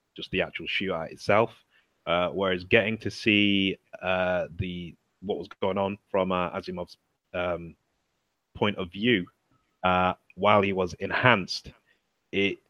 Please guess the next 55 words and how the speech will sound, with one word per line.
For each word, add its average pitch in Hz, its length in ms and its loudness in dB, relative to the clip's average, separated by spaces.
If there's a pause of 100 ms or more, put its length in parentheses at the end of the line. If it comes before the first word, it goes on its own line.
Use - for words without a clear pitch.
kinda 131 300 6
added 120 260 8
an 104 220 4
extra 107 320 2
layer 110 260 8
to 98 220 -2
it, 80 100 -4
especially, 107 420 -2
like, 98 280 4
moments 95 580 -4
where, 87 260 0
like, 85 420 -4 (340)
there's 92 120 -10
one 104 240 4
guy 98 220 8
who 92 60 2
runs 90 260 -4
up 90 160 -8
to 90 260 -4
and, 87 120 -6
like, 82 360 -4 (240)
takes - 200 -4
the 87 60 -14
gun 87 160 -6
out 85 120 -4
of 82 80 -14
his 90 100 -12
hand 82 140 -8
and 82 140 -12
shoots - 280 -6
him 90 80 -12
in 85 60 -10
the 82 80 -8
head. 85 300 -4
And - 440 -20
there's 80 80 -14
another 95 220 -4
guy 92 400 4
who 85 420 -4 (380)
<laughs> - 0 -
the 117 280 4
bullet's 117 300 4
coming 107 240 0
directly 101 380 4
towards 101 480 2
him 98 100 -2
and 90 80 -2
he, 87 40 0
like, 90 200 2 (240)
ducks 101 280 0
under 104 240 0
it 80 80 -2
and 90 120 -10
dodges 95 380 0
it 90 160 -2